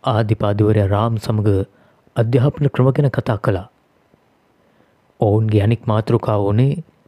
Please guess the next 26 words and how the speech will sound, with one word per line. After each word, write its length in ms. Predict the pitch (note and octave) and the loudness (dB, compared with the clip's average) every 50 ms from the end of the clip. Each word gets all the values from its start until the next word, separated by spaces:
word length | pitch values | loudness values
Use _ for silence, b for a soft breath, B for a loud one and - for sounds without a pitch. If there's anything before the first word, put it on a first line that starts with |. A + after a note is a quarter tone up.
| _ _ - | _ _ -2
රෙවින්ටන් 540 | B2 G#2 A#2 C3+ D3+ D3+ C#3+ C3 - B2+ A#2+ - | 0 0 2 2 2 2 0 0 0 -2 -2 -2
පවුලට 320 | - A#2+ B2 B2+ A#2+ A2+ - | -2 0 0 0 0 0 0
අයිති 280 | A2 B2 A#2 - A2+ A2 | 0 0 0 0 0 0
ඉඩකඩම්, 480 | A2 B2 - - - G#2+ G2 F2+ - - _ _ _ _ _ _ _ - | 0 -2 -2 -2 -4 -4 -4 -6 -8 -12 _ _ _ _ _ _ _ -12
මන්දිර 460 | - A#2+ A2 G#2+ B2 C3 B2 C3 B2 A#2 | -8 -4 -2 0 0 2 2 2 2 2
සහ 260 | G2+ - - A#2+ G#2+ C#3+ D#3 - - - | 0 0 -2 0 0 0 0 -2 -4 -4
අනිකුත් 360 | C3 C3 D3 - - C#3 A#2+ G2+ | -2 -2 0 0 -2 -2 -2 0
දේපල. 320 | - A2 A2 - G#2+ G#2 F#2 G2 - _ _ _ _ _ _ _ _ _ _ _ _ _ _ _ _ _ b b b b b b b b b _ - | 0 0 0 -2 -4 -8 -10 -10 -14 _ _ _ _ _ _ _ _ _ _ _ _ _ _ _ _ _ b b b b b b b b b _ -4
මේ 160 | C3 G2 F#2 - - | -4 -4 -6 -6 -6
කතන්දර 420 | - G2+ - A2+ G#2+ G2+ G#2 G2+ - - - | -4 -2 0 0 0 0 0 0 -2 -2 -4
අහගෙන 320 | G2+ - B2 A2 B2+ G#2+ A2+ A2 | -2 -2 0 0 0 2 2 2
ඉන්න 120 | A2 A2 F#2+ - - | 2 0 -2 -2 -2
බැරි 200 | A#2+ B2+ C#3 C3 | 0 2 2 2
තරමට 400 | - A#2+ B2 C#3 A#2+ A2+ - D3+ - | 2 2 0 2 2 0 0 0 0
තිත්ත 240 | - B2+ - - B2 G#2+ | 0 0 0 0 0 2
වෙලයි 160 | G#2+ G#2 G#2 | 2 2 0
මං 180 | G2 G2 F#2+ F2 F#2+ | 0 -2 -2 -2 -4
හිටියේ. 340 | G#2+ - G#2 G2+ E2+ - _ _ _ _ _ _ _ _ _ _ _ _ _ _ _ _ b b b b b b b b b b b b b b b b _ - | -4 -4 -4 -6 -8 -10 _ _ _ _ _ _ _ _ _ _ _ _ _ _ _ _ b b b b b b b b b b b b b b b b _ -6
එලින 340 | - B2+ C3 E3+ F3+ D#3 D#3+ D3+ G#2+ A2 | -2 0 2 2 2 4 2 2 0 0
හිටියේ 320 | A#2+ - D#3 D#3 B2+ G2+ F#2 | 0 2 2 2 2 2 0
මා 120 | G#2+ A#2+ C3 | 0 0 2
ළඟම 320 | B2+ A#2 A2+ A2 A#2 A2+ A2 | 2 0 0 0 -2 0 -2
අසුනක. 360 | A2 - - A2+ F#2+ - - - - _ _ _ _ _ _ _ _ _ _ _ _ _ _ _ _ _ b b b b b b b b _ _ - | -2 0 -2 -2 -2 -4 -6 -10 -16 _ _ _ _ _ _ _ _ _ _ _ _ _ _ _ _ _ b b b b b b b b _ _ -2
ඇය 160 | A2+ A#2 D3 | 0 0 0
සමග 300 | D3 - - B2+ C3 B2+ B2+ | 0 0 0 0 2 2 0
අප 120 | B2 | 0